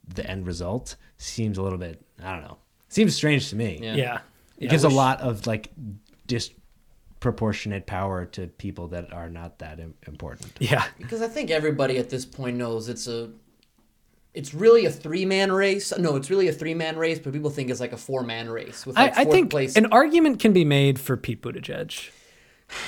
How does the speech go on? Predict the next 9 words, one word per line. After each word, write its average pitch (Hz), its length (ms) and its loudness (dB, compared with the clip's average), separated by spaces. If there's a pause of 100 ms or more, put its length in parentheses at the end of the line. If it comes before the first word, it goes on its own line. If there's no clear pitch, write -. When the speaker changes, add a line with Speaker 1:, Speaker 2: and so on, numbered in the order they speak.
(440)
Speaker 2:
He 262 480 -2 (640)
Speaker 3:
He's, 247 360 8
I 220 80 8
mean, 233 140 8
he 269 180 8
is 262 100 4
ahead 202 240 6
in 165 100 6
Iowa. 123 540 -4